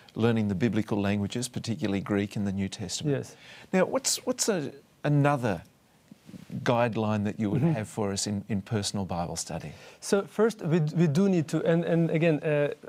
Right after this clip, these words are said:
Speaker 2: this is what I do whenever I p-, approach the Scripture, and I think this is very crucial and very important for us to empty. And second valuable element that we need to also p-, take, take into consideration is that the Bible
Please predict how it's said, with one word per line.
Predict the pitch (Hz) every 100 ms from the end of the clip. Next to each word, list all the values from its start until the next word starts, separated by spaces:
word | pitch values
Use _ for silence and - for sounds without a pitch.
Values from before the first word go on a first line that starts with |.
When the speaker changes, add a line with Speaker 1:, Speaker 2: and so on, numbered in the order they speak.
| - -
Speaker 2:
this | 160 196
is | 196
what | 180
I | 170 175
do | 156 147
whenever | 139 143 139 139
I | 135
p-, | 135 147
approach | 151 151 147
the | 135
Scripture, | 131 156 - 143
and | 143
I |
think | 131 175
this | 147 151
is | 135
very | 123 165
crucial | 156 - 147 - 131
and | 120
very | 147 151
important | 139 139 127
for | 135
us | 123 -
to | 143 - - _ _
empty. | 156 175 - - 196 - - -
And | 147 139
second | - 220 220 190 139 - -
valuable | 131 127 180 185 170 143 147
element | 175 156 147 131
that | 139 143
we | 165
need | 165 -
to | 147
also | 143 139 135 - _
p-, | - 151 135 -
take, | 160 160 165 -
take | 165
into | 156 139
consideration | 143 147 151 185 156
is | 151 135 - - - -
that | - 151
the | 131
Bible | 131 175 208 156 113